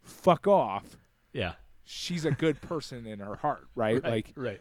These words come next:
Speaker 2: right.
Speaker 1: I mean, she's an ass to every single person in the movie, but, um, you know, he very, I mean, Shima, like, is very
Speaker 2: Right.
Speaker 1: direct about it.
Speaker 2: But
Speaker 1: So
Speaker 2: she's,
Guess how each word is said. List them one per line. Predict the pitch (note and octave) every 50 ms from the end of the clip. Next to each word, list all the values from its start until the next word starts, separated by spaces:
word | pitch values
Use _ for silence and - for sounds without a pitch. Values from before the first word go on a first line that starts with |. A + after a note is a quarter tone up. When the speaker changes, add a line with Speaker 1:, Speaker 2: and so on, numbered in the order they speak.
| - -
Speaker 2:
right. | C3 A#2
Speaker 1:
I | C#3+ C#3+
mean, | D3 C#3+ C3+ B2 A2
she's | - - - G3 E3+ B2
an | C#3+ B2 B2 B2+ - -
ass | - D3+ F3+ D#3 A#2 A2+ - -
to | - D#3 C#3 - -
every | C#3 D3 C3 C3+ B2+
single | A#2+ - C3+ A#2 G#2 G2
person | - - D3 C3 - B2+ A2+
in | G#2 G2
the | G2
movie, | B2 D#3+ D#3 C3+ A2+ - - - - _ - - _ _ _ - - - - -
but, | - B2+ B2 A#2+ A#2 A#2 - -
um, | A2 G#2+ G#2+ G#2 G2+ F#2+ F#2 F#2 F#2 - _ _ _
you | A#2 A2
know, | G2+
he | F#2+ - - E3 D#3
very, | C3+ A2+ B2+ A#2 A2 G#2 G2+ G#2 - _ _ _ _ -
I | B2 - G#2
mean, | A2+ A2 G#2+ G2+ F#2+ F#2
Shima, | - - - D#3+ C#3+ A2+ F#2 - A#2+ - -
like, | G2 G2+ G2 F#2 -
is | F#2+ F2+ F#2+ F#2 F#2+ -
very | A2 A#2 C3+ D#3 D#3+ D3+ C3 A2
Speaker 2:
Right. | -
Speaker 1:
direct | - E2+ D#2+ - -
about | - - - -
it. | - - - - - D#3+
Speaker 2:
But | E3+ D3
Speaker 1:
So | B2 A2+
Speaker 2:
she's, | G#2+ G2 F2